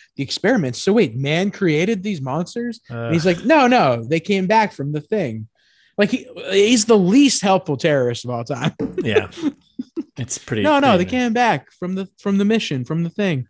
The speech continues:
Speaker 1: Oh, okay. So then,
Speaker 2: Oh my God.
Speaker 1: uh, this is when we get Ca-, Admiral, uh,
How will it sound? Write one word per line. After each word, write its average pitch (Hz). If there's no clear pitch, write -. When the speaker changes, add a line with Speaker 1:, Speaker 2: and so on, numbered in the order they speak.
Speaker 1:
Oh, 175
okay. 165
So 185
then, 220
Speaker 2:
Oh 131
my 104
God. 98
Speaker 1:
uh, 170
this 214
is 220
when 190
we 180
get 156
Ca-, 180
Admiral, 147
uh, 131